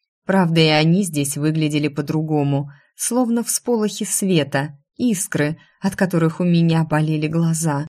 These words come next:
и в которые я вглядывалась до рези, боясь их потерять. А через несколько часов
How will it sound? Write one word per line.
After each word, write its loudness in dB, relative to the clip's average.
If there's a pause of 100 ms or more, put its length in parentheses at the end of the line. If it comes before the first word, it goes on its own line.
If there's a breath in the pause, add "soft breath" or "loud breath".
(500)
и -4
в -4
которые 2
я 2
вглядывалась 0
до -2
рези, -2 (180)
боясь -2
их -6
потерять. -4 (460)
А 0
через 0
несколько -2
часов -4